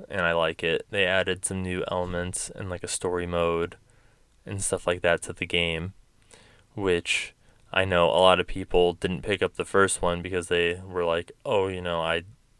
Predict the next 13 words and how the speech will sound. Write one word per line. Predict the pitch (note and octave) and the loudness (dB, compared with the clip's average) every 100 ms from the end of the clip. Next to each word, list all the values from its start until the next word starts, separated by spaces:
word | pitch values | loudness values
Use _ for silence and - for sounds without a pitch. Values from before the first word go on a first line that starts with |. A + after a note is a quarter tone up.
| _ | _
don't | - F#2 | -4 -2
really | E2+ F2+ | -4 -6
have | F#2 F2 | -4 -6
any | F2 F2+ | -4 -2
interest | E2+ - F2 - - | -2 -2 -2 -2 -6
in | F2 | -4
building | F2+ E2+ F2 | -2 -2 0
levels. | F2 F2 F2 E2+ | 4 4 4 -2
I | E2 | -2
just | E2+ D#2+ | -4 -6
wanna | E2+ E2 | -6 -6
play | - F#2+ | 0 2
levels." | F2 E2+ E2 E2+ F2 F#2 | 4 2 2 0 0 -6